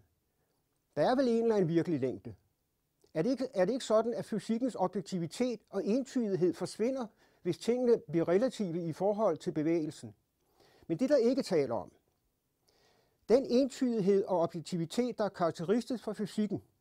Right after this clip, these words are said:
er også bibeholdt i relativitetsteorien. Den bliver bare løftet op på et højere plan, om jeg så må sige. Og det er ikke bare tale om,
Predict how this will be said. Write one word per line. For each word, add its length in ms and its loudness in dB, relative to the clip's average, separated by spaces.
er 80 -2
også 340 2
bibeholdt 680 2
i 280 0
relativitetsteorien. 1120 -2
Den 100 2
bliver 140 2
bare 380 2
løftet 460 2
op 240 2
på 160 0
et 60 -2
højere 340 2
plan, 360 -2
om 120 2
jeg 80 2
så 160 0
må 120 -8
sige. 340 -8
Og 140 2
det 100 4
er 120 6
ikke 140 4
bare 240 0
tale 360 4
om, 140 0